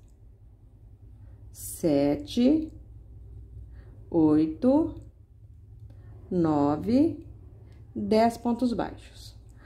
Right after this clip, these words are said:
Agora, aqui, eu vou pular o meu primeiro ponto baixo e vou para o segundo, ó.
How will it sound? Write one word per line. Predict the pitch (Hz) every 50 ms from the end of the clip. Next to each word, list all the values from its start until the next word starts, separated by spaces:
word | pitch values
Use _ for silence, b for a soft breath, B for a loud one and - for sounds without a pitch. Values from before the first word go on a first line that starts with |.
| b b b b
Agora, | - 247 247 262 269 233 185
aqui, | 311 311 - 254 254 240 180 -
eu | - 196
vou | 202 220 214
pular | 214 208 196 185 170 170
o | 175
meu | 175 175 175
primeiro | 175 180 165 165 165 165
ponto | 165 - 170 170 185
baixo | 185 220 240 240 240 240
e |
vou | 202 226 226
para | 226 233 240
o |
segundo, | 233 - - 285 - 175 165 - 156 - -
ó. | -